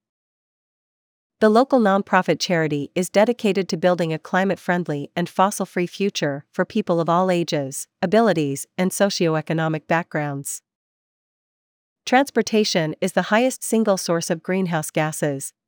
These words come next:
contributing to thirty-nine percent of Metro Vancouver's greenhouse gas emissions. Choosing a bike over a car just once a day can reduce the average person's carbon emissions from transportation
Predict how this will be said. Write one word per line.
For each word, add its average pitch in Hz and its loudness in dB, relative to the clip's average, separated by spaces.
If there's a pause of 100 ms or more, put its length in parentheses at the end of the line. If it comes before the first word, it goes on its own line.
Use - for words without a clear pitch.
contributing 220 2
to 185 -4
thirty-nine 214 2
percent 175 -2
of 165 -4
Metro 180 0
Vancouver's 165 -2
greenhouse 175 -2
gas 160 -2
emissions. 156 -4 (960)
Choosing 277 2
a 202 2
bike 185 2
over 175 2
a 156 -4
car 151 -2
just - -2
once 208 0
a 185 -2
day 156 -2 (100)
can 202 0
reduce 202 2
the 180 2
average 190 0
person's 165 -4
carbon 175 0
emissions 160 -2
from 160 -6
transportation 175 -4